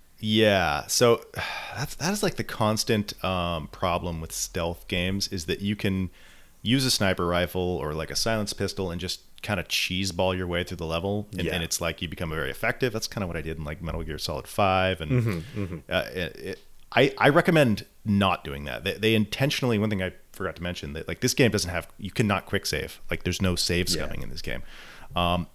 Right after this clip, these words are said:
Speaker 1: I recommend playing it hot and loud. Run through there, use a shotgun. I-, you will have just, like, a zany time just rushing through levels, just blowing people's heads off,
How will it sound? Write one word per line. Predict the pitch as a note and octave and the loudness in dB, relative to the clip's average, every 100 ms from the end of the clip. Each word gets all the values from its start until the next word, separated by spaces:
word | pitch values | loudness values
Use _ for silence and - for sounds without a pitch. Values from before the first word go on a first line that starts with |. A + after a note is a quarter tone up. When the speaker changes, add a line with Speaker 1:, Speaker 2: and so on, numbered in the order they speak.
| - | -6
Speaker 1:
I | - D3 | 4 6
recommend | A#3 A3 F3+ C#3+ | 8 8 6 4
playing | - C#3 C3+ | 6 6 6
it | A2 | 2
hot | - - G#2+ A#2+ | -2 2 4 4
and | F#2+ F2 | 2 2
loud. | F2+ E2 D2+ | 4 2 0
Run | F#2+ A#2 | 0 0
through | C3 C3+ | 2 4
there, | A#2+ A#2 A#2 A#2 - - - | 6 8 6 4 -4 -18 -4
use | A2+ C#3 | 2 4
a | C#3 | 4
shotgun. | - G#2 G2+ G#2 G2+ F#2+ - - - - - - - - | 4 4 4 2 4 2 -2 -10 -10 -6 -4 -4 -6 -6
I-, | F2+ | -8
you | F#2+ A2+ C3 | -4 2 4
will | C#3 B2 A2 | 8 8 10
have | A2 G#2 F2 | 8 6 4
just, | G#2 - | -2 2
like, | G#2 F#2 | 2 2
a | F#2 F#2+ | 0 0
zany | F2+ F#2+ F#2+ E2+ | 2 2 2 2
time | F2+ E2 D2+ | 0 -2 -2
just | C#2+ - - G#2+ | -6 -10 -10 -6
rushing | G2 F2 - | -2 -2 -2
through | F2 F2+ | -4 -4
levels, | E2 E2 D#2 D#2 | -2 -2 -4 -4
just | E2 - | -6 -6
blowing | E2 D#2+ E2 | -4 -4 -4
people's | E2+ D#2+ - | -6 -6 -2
heads | F2 D#2+ | -2 0
off, | D#2+ D#2 D#2+ | 0 0 -2